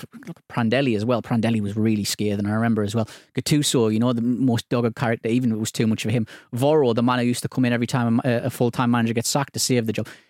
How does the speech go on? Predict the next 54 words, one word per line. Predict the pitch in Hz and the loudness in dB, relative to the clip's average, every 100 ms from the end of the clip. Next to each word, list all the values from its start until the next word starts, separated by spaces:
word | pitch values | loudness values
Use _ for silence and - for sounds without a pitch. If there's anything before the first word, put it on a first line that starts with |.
| _ | _
he, | - 185 | 0 0
he | 165 139 | 2 0
said | - 127 | 2 2
he | 135 | 0
can't | 180 156 120 | 2 0 2
do | 113 | 2
it | 107 | 2
anymore. | 110 107 104 - _ _ | 0 0 -2 -6 _ _
So | - | 0
nobody | 139 151 208 190 131 117 | 2 4 4 4 2 0
could | 131 | 0
do | 117 143 | 2 2
it | 151 | 2
anymore. | 113 101 101 98 - _ _ _ - | 2 2 0 -4 -8 _ _ _ -4
Um, | 117 123 127 120 - _ _ | 0 2 2 2 -2 _ _
and | 131 | 0
it | 143 | 2
is, | 196 196 | 2 2
it's | 135 | 2
a, | 147 | 0
it's | 139 135 139 | 2 0 0
a | 135 | -2
horrible, | - 165 147 139 123 | -2 2 2 2 0
horrible | 139 127 123 | 0 0 -2
situation. | - 123 123 170 185 113 | -2 0 2 2 2 0
They | 113 | 2
brought | 123 135 | 2 2
in | 127 | 2
the | 127 | 2
Ruben | 127 120 | 2 2
Barra, | 127 170 131 104 - _ _ - | 2 2 0 -4 -10 _ _ -4
um, | 120 117 - - | -2 -2 -4 -8
absolute | 185 - 160 - | -8 -4 -4 -2
legend | 135 151 139 117 | 0 0 0 0
on | 107 | 0
the | 104 | 0
field, | - 95 | -2 -2
one | 107 | 0
of | 104 | 0
my | 123 | 0
favourite | 131 110 98 | 0 -2 -2
players. | 104 110 | -2 0
When | 110 | 0
I | 110 | 0
first | 113 104 104 | -2 -2 -2
started | 101 98 | -4 -4
watching | 104 - | -4 -4
La | 104 | -2
Liga, | 104 110 | 0 0
he | 107 113 | -2 -2
was, | 98 - - - - _ _ | -4 -8 -16 -20 -20 _ _
you | 117 | 0
know, | 113 104 _ _ _ _ | 0 -2 _ _ _ _
s-, | - - | -6 -4